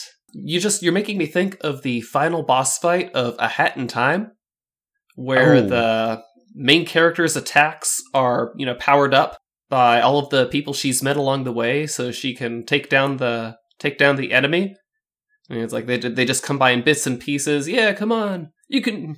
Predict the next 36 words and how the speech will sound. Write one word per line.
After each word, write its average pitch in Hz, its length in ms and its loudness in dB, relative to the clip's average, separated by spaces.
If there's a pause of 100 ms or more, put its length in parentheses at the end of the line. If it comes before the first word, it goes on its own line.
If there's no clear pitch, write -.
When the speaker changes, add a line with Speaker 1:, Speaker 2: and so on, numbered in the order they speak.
(120)
Speaker 1:
you 185 100 -2
know, 139 260 4 (680)
encouraging 165 640 2
her, 147 320 -2 (420)
telling 156 320 6
the 147 80 2
villain 139 280 0
that 131 120 -4
they 139 80 -2
don't 135 180 -2
like 131 180 -2
her 139 120 -2
very 131 240 0
much. 131 460 -6 (480)
Uh, 123 320 -10 (180)
you - 140 2
know, 110 220 -2 (600)
support 262 380 0
character - 500 -2
stuff. - 460 -10 (220)
And 127 100 -4
then, 127 140 0
uh, 123 180 0
turn 156 220 2
Speaker 2:
Yeah. 208 60 6
Speaker 1:
that 156 160 4
into 160 140 -2
a 147 60 0
little 147 220 0
bit 151 140 0
of 156 100 -4
the 139 220 2
"I 147 140 8
believe 156 380 2
in 180 80 2
you" 208 240 -2